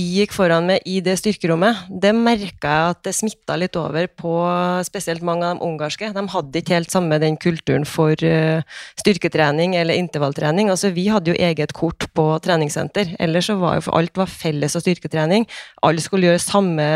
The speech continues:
sirkeløvelser, mens vi var mer vant med tilrettelagt program, hva er det som gjør meg som i min posisjon bedre håndballspiller. Og det synes jeg du så utover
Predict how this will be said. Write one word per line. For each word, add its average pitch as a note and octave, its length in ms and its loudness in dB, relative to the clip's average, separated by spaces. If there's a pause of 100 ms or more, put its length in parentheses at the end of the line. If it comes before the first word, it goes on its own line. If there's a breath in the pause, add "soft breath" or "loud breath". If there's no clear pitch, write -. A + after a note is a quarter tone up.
sirkeløvelser, D3+ 720 -2
mens F#3+ 320 2
vi E3 160 0
var G#3 160 2
mer E3+ 140 4
vant D#3 260 2
med E3+ 240 0 (380 loud breath)
tilrettelagt E3+ 500 2
program, D#3+ 400 -2
hva E3 160 0
er D#3+ 80 2
det D3+ 80 -6
som E3+ 100 -6
gjør E3+ 240 0
meg D#3+ 380 -4
som E3+ 340 -4
i F3+ 100 -4
min E3+ 220 -2
posisjon F3 480 -2
bedre E3 240 0
håndballspiller. E3 540 -2 (420 loud breath)
Og F#3+ 140 -2
det B3 100 2
synes C#4 220 2
jeg F3+ 120 2
du F#3+ 100 0
så F3 340 2
utover E3 340 0